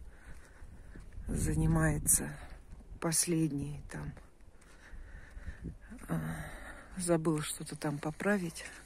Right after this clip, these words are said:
Вот, теперь вода у нас сливается в одну точку. Все очень удобно.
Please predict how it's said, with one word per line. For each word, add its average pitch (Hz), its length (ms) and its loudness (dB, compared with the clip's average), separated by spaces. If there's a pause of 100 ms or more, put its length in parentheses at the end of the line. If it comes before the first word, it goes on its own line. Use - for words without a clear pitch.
(1900)
Вот, 165 400 2 (400)
теперь 180 340 4
вода 165 360 6
у 160 60 4
нас 156 280 4
сливается 156 840 4 (440)
в - 160 -2
одну 156 280 2
точку. 220 560 2 (1700)
Все - 440 4
очень 156 480 0
удобно. 202 680 6